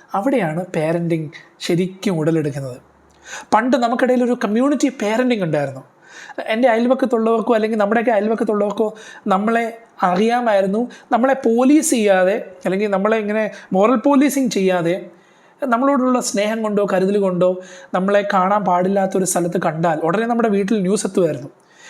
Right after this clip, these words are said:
ഇന്ന് അങ്ങനെ പറയുന്നവനെതിരെയാണ് ആളുകൾ വടിയെടുക്കുന്നത്. കാരണം ഇന്ന് ഒരു പോലീസിങ്ങിൻ്റെ ഭാഗമായിട്ട്, സ്നേഹത്തിൻ്റെയും കരുതലിൻ്റെയും ഭാഗമായിട്ടല്ല, ഒരു പോലീസിങ്ങിൻ്റെ ഭാഗ-, ഭാഗമായിട്ട്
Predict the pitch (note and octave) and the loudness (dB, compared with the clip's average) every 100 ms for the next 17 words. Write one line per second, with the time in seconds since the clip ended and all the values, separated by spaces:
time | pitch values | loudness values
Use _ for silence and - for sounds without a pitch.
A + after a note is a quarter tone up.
0 | - F#3 G#3 F#3+ A#3 B3 G3 G3 A3 B3+ | -6 -2 0 0 0 2 2 2 2 0
1 | A#3 G#3 C4 A3 G#3+ F#3+ F#3+ G3 E3+ F3 | 2 2 2 2 2 2 2 2 2 2
2 | F3+ D#3 D3 C3+ - _ - - - _ | 2 0 -4 -10 -14 _ -20 -20 -20 _
3 | _ _ - C4+ C4+ C4+ D4 C4 B3+ C4+ | _ _ 0 0 2 2 2 2 0 2
4 | B3+ C4 D4+ D#4 D4+ C#4+ F#3+ G3+ G3+ F#3+ | 4 6 4 4 2 0 2 0 2 0
5 | F3+ F#3 G3+ G#3 A3+ A#3+ B3 A3+ G#3 G#3 | 0 -2 -2 0 -2 -2 -2 0 0 0
6 | A3+ A3+ F#3 G3 G#3 G3 D3 F3+ - - | 0 0 0 2 0 0 0 -2 -4 -14
7 | - - B3+ - B3 C4 D4+ D4+ C#4+ D4 | -12 -2 0 2 2 4 4 2 2 2
8 | C#4 G#3+ G#3+ A3 G3+ F#3+ G3+ G#3+ G3 F3 | 0 0 0 0 0 2 2 2 2 2